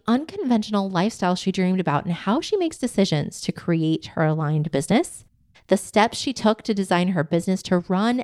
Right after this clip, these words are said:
and grow without her. We talk about how to overcome the fear of raising your prices and a whole lot more.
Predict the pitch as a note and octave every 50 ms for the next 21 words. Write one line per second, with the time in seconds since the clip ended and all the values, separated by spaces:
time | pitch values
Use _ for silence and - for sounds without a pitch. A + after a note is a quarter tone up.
0 | - - G3 F#3+ G3 G3+ - - G3+ G3 G3+ G3 G3 F#3+ F#3 F3+ _ _ - B3+
1 | D#4 - A3 G#3+ G3 F#3 F#3+ G#3+ C4+ - _ _ _ _ _ _ _ - G3+ G3+
2 | A3+ G#3 G#3 G#3 G3 - - - - - A#3+ B3 C4+ D4 - D4 - - A3 A3+
3 | G#3+ A3 G#3+ - - G#3+ G#3 G3+ G3+ G3 G3 _ _ - A#3+ A#3+ B3+ B3 A#3 A3+
4 | - F#3+ F#3+ F#3 F#3+ F#3 G3 G3 G#3+ A3 A3+ A#3+ A#3 A3+ A3 G#3+ - G#3+ G#3 G#3+
5 | - A3+ A3 - - - G#3 G#3 G#3 G#3 G#3+ G#3+ G#3+ - _ _ _ - F#3+ F#3+
6 | F#3 F3+ - - - - - G3+ F#3+ F#3+ F#3 F#3 F#3 F#3 F#3 _ _ _ - D#3+
7 | D#3+ D#3 D#3 D3+ - _ _ _ _ - D#3+ D#3+ C#3 - - - -